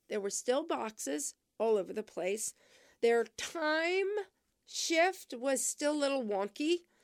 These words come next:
meaning they all had jet lag and they were all stressed out, and they welcomed in the housekeeper into the kitchen without thinking Scout would have any reaction whatsoever.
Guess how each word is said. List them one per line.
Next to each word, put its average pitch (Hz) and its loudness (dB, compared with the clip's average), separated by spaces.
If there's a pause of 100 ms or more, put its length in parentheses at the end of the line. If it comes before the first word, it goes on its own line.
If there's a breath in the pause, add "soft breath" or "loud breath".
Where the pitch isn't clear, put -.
(160)
meaning 240 6
they 214 0
all 233 4
had 208 -2
jet 190 0
lag 190 -2 (260 soft breath)
and 220 0
they 214 6
were 202 2
all 226 2
stressed - -4
out, 170 -6 (600 loud breath)
and 262 4
they 277 4
welcomed 262 -2
in 240 -2
the 240 -6
housekeeper 285 -4
into 233 4
the 214 -2
kitchen 185 -4 (300 loud breath)
without 339 2
thinking 254 -2
Scout 226 2
would 226 6
have 226 0 (140)
any 269 4
reaction 185 2
whatsoever. - -6